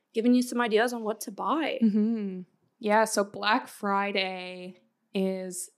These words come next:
Speaker 2: this week.
Speaker 1: Yes.
Speaker 2: Which is crazy.
Speaker 1: So crazy. Like, already November is done.
Speaker 2: Yeah. Do you have anything that you are, like, looking out for on Black Friday?
Speaker 1: <sighs> Um, no.
Speaker 2: <laughs>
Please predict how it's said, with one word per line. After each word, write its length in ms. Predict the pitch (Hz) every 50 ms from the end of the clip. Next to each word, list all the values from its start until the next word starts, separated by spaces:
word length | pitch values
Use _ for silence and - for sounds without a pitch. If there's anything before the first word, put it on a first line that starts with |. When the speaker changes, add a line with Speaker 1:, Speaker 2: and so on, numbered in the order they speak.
| _ _
Speaker 2:
this 460 | 202 202 - 349 359 359 - - -
week. 560 | 214 208 185 175 226 339 - - - - - _ _ _ _ _ _ _
Speaker 1:
Yes. 600 | 202 196 190 190 214 240 - 247 - - - - _ _ _ _ -
Speaker 2:
Which 180 | 240 208 - -
is 100 | 190 -
crazy. 840 | - - 190 196 202 - - - 220 220 233 247 254 262 254 254 _
Speaker 1:
So 260 | - - - 202 196
crazy. 600 | 190 - 208 196 185 180 185 185 190 196 202 202 _ -
Like, 400 | 226 214 208 202 202 202 - - -
already 340 | 202 196 196 190 185 190 190
November 440 | 196 190 185 185 180 180 185 180 185
is 140 | 185 185 -
done. 340 | - 190 180 - 214 196 - -
Speaker 2:
Yeah. 340 | 208 202 185 175 175 175 185 - _ _ _ -
Do 80 | 220 214
you 60 | 220
have 120 | 233 220
anything 480 | 233 233 233 240 240 - 208 202 202 196
that 140 | 190 180 -
you 520 | 185 175 175 180 180 180 180 180 180 180 - -
are, 180 | 185 180 175 175
like, 240 | 180 180 180 180 185
looking 400 | 175 175 180 175 - 180 190 190
out 240 | 185 180 180 - -
for 220 | - 208 208 214
on 140 | 214 220 220
Black 260 | 220 220 220 220 220 -
Friday? 580 | - 233 233 233 247 254 269 294 330 349 339 330 _ _ _ _ _ _ _
Speaker 1:
<sighs> 40 | - - - - - - - _ _ _ _ _ _ -
Um, 960 | 214 214 214 214 214 214 214 214 208 214 214 214 214 208 208 214 220 220 220 - _ _ _ -
no. 500 | 196 196 196 190 185 - - - - - - - - -
Speaker 2:
<laughs> 100 | 311